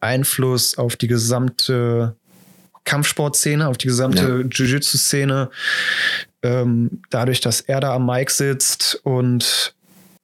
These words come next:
Speaker 2: Unter anderem auch wegen seinem Podcast. Ich würde gerne echt mal wissen, wie viele Leute er schon zum Jiu-Jitsu gebracht hat.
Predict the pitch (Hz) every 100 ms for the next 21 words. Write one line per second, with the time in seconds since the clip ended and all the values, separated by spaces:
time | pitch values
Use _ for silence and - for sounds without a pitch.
0 | - _ - 139 135 107 135 127 110 123
1 | 123 123 120 120 117 123 123 - 127 82
2 | 82 - - _ 127 120 123 - 180 165
3 | 160 160 156 - 147 - 147 147 147 156
4 | 143 143 131 123 135 - - 127 147 151
5 | - 127 127 120 113 113 107 113 - 104
6 | 95 90 - 113 104 85